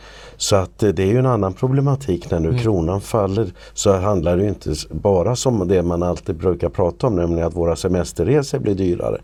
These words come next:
Speaker 2: Nej.
Speaker 1: Men det som också händer är ju att de här lånen, när de ska betalas tillbaka, så kanske de har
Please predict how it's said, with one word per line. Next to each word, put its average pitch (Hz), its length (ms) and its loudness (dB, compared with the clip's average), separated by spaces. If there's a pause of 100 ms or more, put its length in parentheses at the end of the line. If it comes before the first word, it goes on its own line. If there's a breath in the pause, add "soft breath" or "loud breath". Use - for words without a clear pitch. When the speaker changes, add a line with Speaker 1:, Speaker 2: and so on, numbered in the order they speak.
(140 loud breath)
Speaker 2:
Nej. 113 200 -2
Speaker 1:
Men 104 120 2
det 92 100 2
som 85 260 -2
också 78 220 -2
händer 92 340 0
är 85 120 2
ju 82 140 0
att 82 200 -8 (360 loud breath)
de 82 120 -2
här 80 100 0
lånen, 107 400 0
när 80 100 -2
de 82 100 -2
ska - 180 -10
betalas 82 460 -4
tillbaka, 98 540 -4
så - 160 -8
kanske 87 320 -4
de - 100 -6
har 80 120 -4